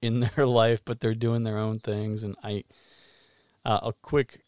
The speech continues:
quick story about my, my middle daughter. When she was little, and I mean, like, about three, we, we built a new house,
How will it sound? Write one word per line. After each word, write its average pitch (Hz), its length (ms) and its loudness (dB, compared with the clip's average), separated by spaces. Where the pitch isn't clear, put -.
quick 123 280 -2
story 110 380 0
about 101 260 -6
my, 98 300 -6
my 101 80 -6
middle 101 240 -4
daughter. 98 400 -6
When 131 260 4
she 131 200 -2
was 120 240 2
little, 110 420 2
and 117 100 2
I 113 60 4
mean, 113 200 2
like, 98 440 -4
about 107 340 -2
three, 92 460 -6
we, 107 160 0
we 107 160 0
built 117 280 -2
a - 20 -4
new 113 180 -2
house, 98 600 -8